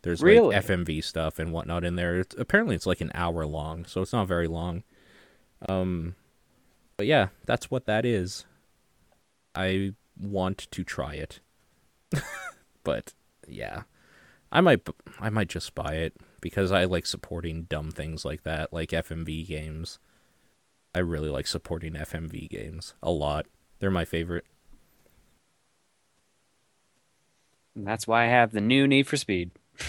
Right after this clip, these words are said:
Speaker 1: Do you?
Speaker 2: Yeah. I got it for twenty bucks, 'cause, sorry, I got it for fifteen bucks plus a ten dollar gift card to Microsoft Store, because they just were trying to get rid of it.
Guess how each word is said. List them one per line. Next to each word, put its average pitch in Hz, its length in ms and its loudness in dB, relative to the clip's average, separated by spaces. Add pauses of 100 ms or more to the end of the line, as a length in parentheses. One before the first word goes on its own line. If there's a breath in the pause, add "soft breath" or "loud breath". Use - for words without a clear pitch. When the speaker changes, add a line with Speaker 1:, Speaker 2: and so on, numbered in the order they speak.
(500 loud breath)
Speaker 1:
Do 104 80 4
you? 151 220 6 (500)
Speaker 2:
Yeah. 90 300 6 (640)
I 104 80 4
got 117 140 10
it 113 60 4
for 104 100 -4
twenty 135 240 6
bucks, 123 360 10
'cause, 107 300 0 (140)
sorry, 127 260 10 (260 loud breath)
I 135 80 10
got 156 120 12
it - 40 4
for 139 120 -2
fifteen 175 500 6
bucks 139 240 10
plus 139 280 6
a 131 60 2
ten 131 180 4
dollar 123 200 10
gift 117 240 4
card 104 300 8
to 98 380 0
Microsoft 98 500 0
Store, - 360 -4 (280)
because 101 280 4
they 101 120 6
just 92 240 -4
were 98 260 0
trying 92 240 2
to 90 60 2
get 85 100 0
rid 87 140 -2
of 85 80 -2
it. 85 120 -6